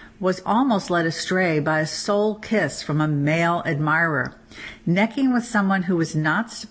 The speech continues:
supposed to be sexually active was regarded as a crime on par with adultery. Kissing a priestess was believed to deprive the kisser of the ability to speak, Doctor Arbol said.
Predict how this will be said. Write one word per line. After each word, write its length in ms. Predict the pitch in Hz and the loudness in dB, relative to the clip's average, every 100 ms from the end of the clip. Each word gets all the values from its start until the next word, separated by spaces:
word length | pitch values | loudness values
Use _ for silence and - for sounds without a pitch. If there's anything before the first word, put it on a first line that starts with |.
| - | -12
supposed 540 | - - 220 311 - | -6 -2 0 0 0
to 40 | |
be 140 | 160 156 | -2 -2
sexually 460 | 151 151 - 156 | 0 -4 -2 -4
active 420 | 139 151 147 160 156 | 0 -2 -2 -6 -2
was 220 | 160 165 | -2 0
regarded 480 | 160 175 180 190 175 | 0 2 2 0 0
as 140 | 160 | -4
a 40 | 151 | -4
crime 720 | - - 202 196 151 131 143 | -10 -2 2 2 2 0 -2
on 200 | 151 151 | 0 -2
par 400 | - 214 214 214 | -4 -2 0 0
with 160 | 180 | 0
adultery. 580 | 151 151 165 165 151 120 - - - - - - - | -2 0 -2 -2 -2 -4 -6 -20 -20 -20 -20 -20 -18
Kissing 480 | - 277 277 311 285 | -6 -4 -2 0 0
a 60 | 277 | -2
priestess 680 | - 233 233 - 147 147 - - - - | -4 -2 0 0 -4 -4 -8 -18 -16 -2
was 160 | 180 175 | -2 0
believed 420 | 185 190 202 202 | 2 4 4 2
to 80 | 165 | -2
deprive 640 | 170 - 185 190 220 214 | -2 -4 0 2 2 0
the 100 | 196 | -4
kisser 420 | - 233 226 170 | -2 -2 -2 -2
of 220 | - 147 | -2 0
the 100 | 165 | 2
ability 680 | 160 139 208 202 147 135 - - | 2 2 2 2 0 -2 -4 -6
to 120 | 156 | -4
speak, 720 | 143 - - 180 120 - - | -4 -4 0 0 0 -8 -8
Doctor 260 | 135 135 131 | -6 -4 -4
Arbol 420 | 139 135 135 131 | -2 -2 -2 -6
said. 420 | - 135 143 165 | -2 -2 -2 -6